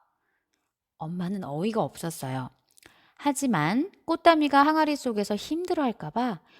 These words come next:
초록고양이 말이 끝나기도 전에 꽃다미처럼 냄새를 맡으며 돌아다녔어요.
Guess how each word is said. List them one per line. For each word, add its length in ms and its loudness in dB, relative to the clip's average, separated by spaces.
초록고양이 760 4
말이 260 -4
끝나기도 760 -4
전에 480 -12
꽃다미처럼 880 -4
냄새를 500 2
맡으며 380 -8
돌아다녔어요. 840 -6